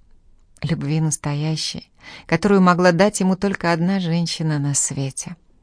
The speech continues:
«А ведь мы действительно не искали компромисса», вслух размышлял оперативник. «Хватит ходить за ней тенью, это ни к чему не приведёт. Пора поговорить. А вдруг?»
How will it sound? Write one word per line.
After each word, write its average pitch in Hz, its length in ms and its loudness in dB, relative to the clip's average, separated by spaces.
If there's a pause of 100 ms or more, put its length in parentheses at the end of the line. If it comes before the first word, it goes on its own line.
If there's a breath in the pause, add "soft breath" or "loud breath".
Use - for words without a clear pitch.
(480)
«А 160 120 0
ведь 180 180 0
мы 202 140 4
действительно 214 640 2
не 202 200 0
искали 190 360 -2
компромисса», 180 760 -2 (520 soft breath)
вслух 165 560 -2
размышлял 147 560 -2
оперативник. 143 720 -8 (480)
«Хватит 226 580 0
ходить 202 400 0
за 196 140 2
ней 202 220 0
тенью, 151 560 0 (260 loud breath)
это 170 160 -2
ни 165 120 0
к - 60 -10
чему 180 200 0
не 185 100 2
приведёт. 185 560 0 (400)
Пора 147 220 0
поговорить. 165 600 0 (800)
А 175 60 2
вдруг?» 233 400 0